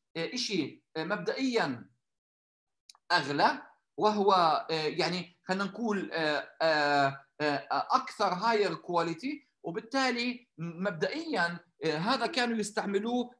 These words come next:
في الاندستريال بس، آه، يعني purposes، for industrial purposes، يعني في المصانع، في الكذا، لما بدنا إشي، آه،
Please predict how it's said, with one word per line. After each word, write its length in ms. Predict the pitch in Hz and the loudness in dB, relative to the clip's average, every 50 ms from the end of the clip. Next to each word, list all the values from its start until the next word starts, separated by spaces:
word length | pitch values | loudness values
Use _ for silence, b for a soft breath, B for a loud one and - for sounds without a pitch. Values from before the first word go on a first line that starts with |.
| _ - | _ 0
في 80 | 208 | 2
الاندستريال 960 | 202 202 226 220 190 233 247 240 - - 214 208 202 196 180 165 156 151 - - _ _ - | 2 2 0 0 2 2 2 0 -2 -6 -2 2 4 4 6 4 4 0 -4 -8 _ _ 0
بس، 480 | 147 233 226 208 - - - - - - 165 | 2 2 2 2 0 -6 -10 -10 -8 -4 -2
آه، 360 | 170 170 165 156 160 160 139 | 0 2 2 2 2 2 2
يعني 520 | 135 165 175 175 170 175 175 175 175 170 - 233 | 2 0 0 0 0 -2 -2 -2 -2 2 4 4
purposes، 400 | 214 185 - - 139 135 131 127 - | 4 4 2 -2 -6 -6 -8 -6 -4
for 140 | 202 202 185 | -2 -2 0
industrial 440 | 202 196 247 269 - - 226 202 175 180 - 156 | 0 0 0 -2 -2 -2 -2 -2 -2 -2 -4 -6
purposes، 340 | - - 135 - 147 147 | -8 -8 -12 -14 -4 -2
يعني 300 | 202 202 208 220 208 b b b b b _ | 0 0 0 -2 -6 b b b b b _
في 100 | - 247 | -8 -6
المصانع، 520 | 240 233 220 202 214 233 233 226 226 208 190 | -4 -2 -2 0 2 2 2 2 2 0 -2
في 120 | - 202 | -2 -2
الكذا، 460 | 196 - - 226 220 240 240 240 233 - _ _ - | -2 0 0 2 2 2 2 0 -4 -14 _ _ -4
لما 280 | 165 226 247 240 226 | -2 0 0 0 0
بدنا 360 | 214 185 254 202 190 220 202 254 | -2 -2 -2 -4 -4 -4 -2 -2
إشي، 500 | 247 - - 202 180 - - - - _ - 165 | -2 -2 0 0 0 0 -2 -6 -14 _ -4 -2
آه، 920 | 170 170 170 170 160 156 156 151 147 147 143 143 139 135 135 135 - | 2 2 4 4 4 4 4 6 6 6 6 6 4 4 2 0 -6